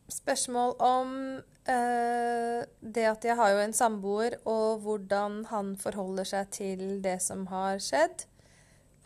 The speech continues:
Han har nok vært ganske engstelig, ehm, og jeg, <laughs>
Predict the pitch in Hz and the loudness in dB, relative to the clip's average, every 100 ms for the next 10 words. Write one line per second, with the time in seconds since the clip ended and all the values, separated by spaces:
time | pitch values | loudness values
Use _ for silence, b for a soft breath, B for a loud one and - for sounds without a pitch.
0 | - 294 277 226 233 240 233 214 - 226 | 2 2 4 2 2 0 -2 -2 -4 -4
1 | - - 220 185 - - 190 269 403 - | -2 -4 -4 -4 -6 -6 -2 0 -2 -10
2 | _ _ 240 233 233 233 233 233 226 233 | _ _ 0 2 4 2 2 2 0 -4
3 | 233 233 233 b b b b b _ _ | -6 -8 -10 b b b b b _ _
4 | - 247 254 247 - 240 220 220 - 285 | -4 4 6 6 2 0 2 0 2 4
5 | 247 208 | 6 4